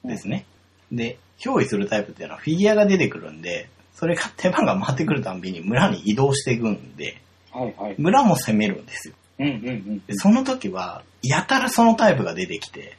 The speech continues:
Speaker 2: はいはいはい。
Speaker 1: どんどん村を攻めてくるんですよね。
Speaker 2: はいはいはい。
Speaker 1: うん。
Speaker 2: もうひたすら対応に追われる感じです。
Speaker 1: そうなんですよ。仏像なんてね、全然取りに行けないし、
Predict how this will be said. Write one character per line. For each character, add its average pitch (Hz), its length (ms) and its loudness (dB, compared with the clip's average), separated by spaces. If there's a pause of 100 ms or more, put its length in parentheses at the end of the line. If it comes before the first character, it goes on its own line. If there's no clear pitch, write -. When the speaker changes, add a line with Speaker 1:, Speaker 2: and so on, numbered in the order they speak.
Speaker 2:
は 135 120 0
い - 40 2
は - 40 -4
い - 40 -12 (300)
は 101 100 -12
い。 - 60 -14 (260)
Speaker 1:
ど 143 220 2
ん 247 60 4
ど 139 140 6
ん 95 80 -2
村 131 320 2
を - 40 2
攻 185 200 2
め 143 80 4
て 101 100 0
く 95 80 -6
る 85 80 -8
ん 80 60 -18
で - 80 -20
す 90 120 -14
よ 80 60 -16
ね。 - 140 -18 (280)
Speaker 2:
は 123 140 2
い 107 40 -2
は 101 40 -10
い - 40 -20
は 113 120 -6
い。 104 60 -14 (240)
Speaker 1:
う 104 40 -2
ん。 95 380 -2 (240)
Speaker 2:
も - 80 -10
う - 20 -16
ひ - 160 -14
た 139 100 0
す - 140 -4
ら 135 340 6 (260)
対 131 240 -2
応 127 80 -2
に 123 100 -8
追 120 60 -6
わ 120 100 -2
れ 117 80 -8
る 113 60 -10
感 113 180 -12
じ 101 80 -14
で 95 60 -16 (120)
す。 - 80 -20
Speaker 1:
そ 120 80 0
う 104 120 2
な 85 120 -8
ん 82 60 -14
で 78 120 -14
す - 100 -20
よ。 - 100 -20 (460)
仏 120 220 -4 (180)
像 143 280 0
な 143 140 2
ん 135 100 2
て 90 120 -6
ね、 90 140 -12
全 113 260 0
然 127 220 6
取 117 220 2
り 87 60 -2
に 82 80 -14
行 - 60 -20
け 85 120 -14
な 85 180 -10
い - 100 -14
し、 139 500 -12